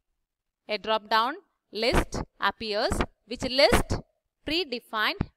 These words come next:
header options. These all are predefined header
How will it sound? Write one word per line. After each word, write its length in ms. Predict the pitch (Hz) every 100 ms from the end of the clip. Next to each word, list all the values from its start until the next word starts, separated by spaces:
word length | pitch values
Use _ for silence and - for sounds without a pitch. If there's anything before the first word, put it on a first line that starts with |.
| _
header 480 | 208 185 160 226 392 - _ -
options. 680 | 165 165 - - - - - -
These 200 | 214 254
all 240 | 190 185 208
are 240 | 160 170 233 _ _ _ -
predefined 720 | 285 302 202 _ 170 175 294 -
header 400 | _ 175 147 190